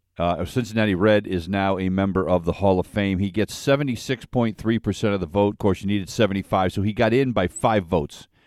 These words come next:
Needed two ninety-two, got two ninety-seven. Um, and, and look, uh, Scott Rowland's a guy that has been on the ballot for a while. I thought that he should have been in the Hall of Fame a long time ago.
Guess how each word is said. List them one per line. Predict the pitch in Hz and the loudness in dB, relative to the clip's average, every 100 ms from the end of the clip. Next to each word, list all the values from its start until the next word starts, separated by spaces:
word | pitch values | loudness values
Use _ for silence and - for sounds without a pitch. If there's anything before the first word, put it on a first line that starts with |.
| _ _ - | _ _ -4
Needed | 113 120 101 | -2 -2 0
two | 131 | 0
ninety-two, | 127 120 113 - 117 110 | 2 2 0 0 0 0
got | 101 101 - | 0 -2 -2
two | - | 0
ninety-seven. | 107 98 95 85 - 107 87 85 80 _ _ _ _ _ _ - | 2 0 -2 -6 -2 0 2 -2 -4 _ _ _ _ _ _ -10
Um, | 92 95 92 - _ | -2 0 -2 -4 _
and, | 117 113 | -10 -6
and | 139 156 | -6 0
look, | 180 185 - | 4 4 4
uh, | 117 123 | -2 -2
Scott | - 190 165 | 2 2 4
Rowland's | 165 175 135 | 4 2 -2
a | |
guy | 120 127 123 | 0 0 0
that | 110 95 | 0 0
has | 107 90 | -2 -2
been | 101 | -2
on | 107 147 | 0 -2
the | |
ballot | 117 117 117 113 _ _ _ _ _ _ _ | -2 -2 -2 -6 _ _ _ _ _ _ _
for | - 127 | -2 2
a | 117 | 4
while. | 110 120 120 - | 4 2 2 0
I | 98 | -2
thought | - 117 120 | 2 2 2
that | 117 | 0
he | 107 104 | -2 -2
should | - 127 | 2 2
have | 123 | 2
been | 113 117 | 0 0
in | 113 | 0
the | 101 | 0
Hall | 113 | 0
of | 107 | 0
Fame | 120 117 107 | -2 0 2
a | |
long | 107 113 | 2 0
time | 120 117 | -2 -2
ago. | 120 107 | 0 2